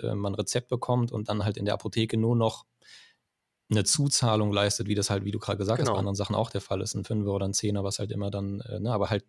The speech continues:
Speaker 1: die Zuzahlung nur noch, in Anführungsstrichen. Das wäre natürlich sehr schön. Ja, das bringt uns dann natürlich direkt zur vierten Frage auch, ähm, welche Strains und oder Terpene dir besonders geholfen haben bei deinen Symptomen. Du hast vorhin schon mal eins genannt.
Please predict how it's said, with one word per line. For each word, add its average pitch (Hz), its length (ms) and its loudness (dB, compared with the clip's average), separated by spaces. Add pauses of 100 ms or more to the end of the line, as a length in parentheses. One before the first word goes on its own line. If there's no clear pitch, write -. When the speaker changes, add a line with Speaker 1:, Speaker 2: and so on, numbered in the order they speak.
(100)
Speaker 1:
die - 60 -6
Zuzahlung 117 580 -4 (840)
nur 120 320 6
noch, 117 260 2
in 113 120 0
Anführungsstrichen. 113 600 -2
Das 120 120 2
wäre 131 160 2
natürlich 123 320 0
sehr 120 160 4
schön. 101 400 0
Ja, 95 180 -2
das 110 140 0
bringt 160 220 0
uns 165 100 0
dann 147 100 0
natürlich 147 320 0
direkt 135 260 -2
zur 123 100 -2
vierten 208 380 -2
Frage 101 460 -2
auch, 101 300 -2
ähm, 104 560 0
welche 123 300 0
Strains 143 600 0
und 135 240 0
oder 131 240 0
Terpene 123 760 0
dir 104 680 -2
besonders 104 600 -2
geholfen 101 420 -2
haben 98 220 -4
bei 98 140 -6
deinen 98 320 -8
Symptomen. 95 460 -10
Du 95 60 -4
hast 123 180 -4
vorhin 135 120 -2
schon 135 160 -6
mal 117 120 0
eins 110 280 -2
genannt. 107 400 -2